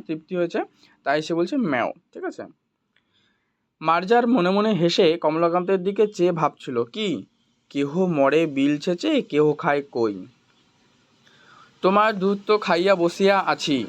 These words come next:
এখন বলো কি?" হ্যাঁ, কার মনের ভাব ফুটে উঠেছে? এখানে কিন্তু বিড়ালের যে মনের ভাব, সেটা কিন্তু ফুটে উঠেছে। "দুধ আমার বাপেরও নয়, দুধটা কার?"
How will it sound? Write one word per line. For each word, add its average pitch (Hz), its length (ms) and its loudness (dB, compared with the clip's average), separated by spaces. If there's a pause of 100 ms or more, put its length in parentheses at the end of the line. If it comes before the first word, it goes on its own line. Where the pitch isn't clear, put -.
এখন 214 440 -2
বলো 160 280 4
কি?" 139 260 -4 (480)
হ্যাঁ, 196 200 -2
কার 175 280 0
মনের 208 260 -2
ভাব 208 140 0
ফুটে 208 240 -2
উঠেছে? 196 460 2 (100)
এখানে 143 240 -10
কিন্তু 170 220 -4
বিড়ালের 156 580 0
যে 175 100 -2
মনের 151 300 0
ভাব, 147 240 -2
সেটা 131 240 -2
কিন্তু 143 200 -6
ফুটে 135 260 -8
উঠেছে। 117 400 -8 (920)
"দুধ 208 360 -2
আমার 180 420 0
বাপেরও 180 420 2
নয়, 160 300 2
দুধটা 156 440 -6
কার?" 185 400 0